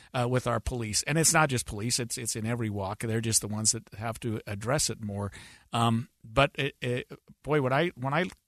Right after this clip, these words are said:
go to, uh, the, the police academy and I see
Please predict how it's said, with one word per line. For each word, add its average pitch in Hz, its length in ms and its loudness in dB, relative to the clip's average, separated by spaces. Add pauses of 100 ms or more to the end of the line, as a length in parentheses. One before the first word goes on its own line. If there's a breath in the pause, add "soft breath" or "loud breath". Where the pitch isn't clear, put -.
(140)
go 143 340 4
to, 120 380 0
uh, 110 240 -2 (240)
the, 110 300 0 (380 loud breath)
the 120 120 -2
police 139 380 2
academy 110 640 2 (400 loud breath)
and 117 120 -4
I 113 120 0
see 123 560 4